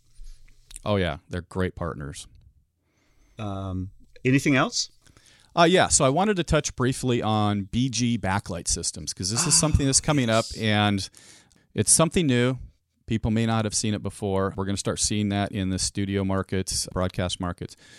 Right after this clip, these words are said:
Speaker 1: So if we go back to L C D, the traditional backlight for that has been C C F L, basically, um, fluorescent tubes that are built into
Speaker 2: Right.
Speaker 1: the display.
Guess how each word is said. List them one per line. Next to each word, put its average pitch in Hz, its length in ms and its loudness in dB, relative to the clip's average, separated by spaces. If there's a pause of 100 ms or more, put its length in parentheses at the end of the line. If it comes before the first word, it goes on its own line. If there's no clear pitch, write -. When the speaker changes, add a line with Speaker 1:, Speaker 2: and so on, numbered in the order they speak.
(280)
Speaker 1:
So - 160 0
if 113 100 0
we 160 100 0
go 226 140 4
back 180 300 2
to 110 720 0 (200)
L 110 120 2
C - 180 0
D, 92 280 -4 (840)
the 110 200 -4
traditional 147 560 -4
backlight 110 500 -2
for 101 140 -4
that 90 260 0
has 90 200 -2
been 90 160 -2
C - 180 -2
C - 180 -2
F 104 120 -4
L, 95 280 -2 (540)
basically, 95 720 -2
um, 85 640 -6 (240)
fluorescent - 440 -2
tubes - 400 -4 (140)
that 92 100 -4
are 90 80 -2
built 90 320 -8
into 90 120 -4
Speaker 2:
Right. 85 80 -6
Speaker 1:
the 82 80 -6
display. 98 480 -4